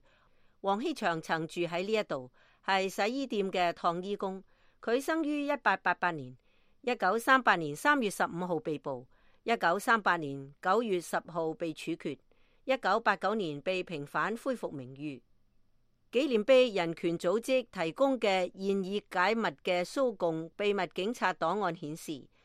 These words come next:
五十歲嘅黃希祥嚟自中國山東，農民出身，係文盲同非黨派人士。被捕時冇蘇聯國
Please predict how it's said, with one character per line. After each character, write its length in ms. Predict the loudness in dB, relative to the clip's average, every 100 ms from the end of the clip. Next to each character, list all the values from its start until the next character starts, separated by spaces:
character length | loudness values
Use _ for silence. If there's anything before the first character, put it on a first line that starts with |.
| _ _ _ -6
五 120 | -2
十 160 | -2 0
歲 220 | 2 4
嘅 240 | 4 2
黃 200 | 2 -2
希 160 | -4 -4
祥 280 | -4 -4 -4
嚟 160 | -6 -6
自 180 | -6
中 220 | -2 -2 2
國 160 | 0
山 240 | 2 -2 0
東， 240 | -4 -4 -12 _ _
農 180 | -2 0
民 160 | 0 -2
出 140 | -4
身， 340 | -2 -4 -4 -14 _ _ 0
係 260 | 2 2
文 160 | 0 2
盲 240 | 2 2
同 260 | 0 -4 -4
非 220 | -4 -2
黨 180 | 0 0
派 180 | 0 -2
人 200 | -2 -8
士。 260 | -10 -12 -14 _ _ -14 0
被 160 | 2
捕 180 | 4 2
時 360 | 0 -2 -2 -2
冇 200 | -2 -2
蘇 220 | 0 -2
聯 160 | -2
國 180 | -2 -4